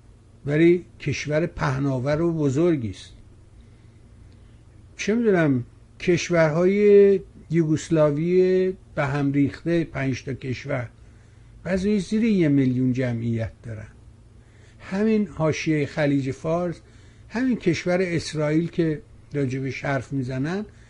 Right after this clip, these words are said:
شش میلیون یهودی هن، دو میلیون عرب هن، جمعش شده هشت میلیون. ولی ما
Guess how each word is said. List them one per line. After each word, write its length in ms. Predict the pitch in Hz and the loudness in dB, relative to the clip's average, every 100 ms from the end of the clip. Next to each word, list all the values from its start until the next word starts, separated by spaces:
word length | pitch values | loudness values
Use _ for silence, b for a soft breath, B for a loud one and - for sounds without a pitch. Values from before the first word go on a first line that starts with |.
| b b b b 160 151 | b b b b -16 -12
شش 360 | - 233 - 220 | -6 -4 -2 0
میلیون 280 | 202 202 | 0 2
یهودی 500 | 214 196 170 170 165 | 2 2 2 2 2
هن، 180 | 202 208 | 0 0
دو 160 | 185 196 | 2 2
میلیون 320 | 185 175 196 | 2 0 -2
عرب 360 | 175 165 180 196 | -2 -2 -2 -2
هن، 140 | 202 | -2
جمعش 380 | 170 180 190 180 | -2 -2 -2 -4
شده 300 | - 151 165 | -4 -6 -4
هشت 340 | 165 175 - | -2 -4 -4
میلیون. 420 | 151 131 123 123 107 b b b b b - - - - - - - - - - - - - - - - - - - - - - - - - - - - - - - - - | -2 0 0 -2 -6 b b b b b -20 -20 -20 -20 -20 -20 -20 -20 -20 -20 -20 -20 -20 -20 -20 -20 -20 -20 -20 -20 -20 -20 -20 -20 -20 -20 -20 -20 -20 -20 -20 -20 -10
ولی 180 | 156 190 | 0 2
ما 420 | 185 190 196 190 | 4 2 2 -2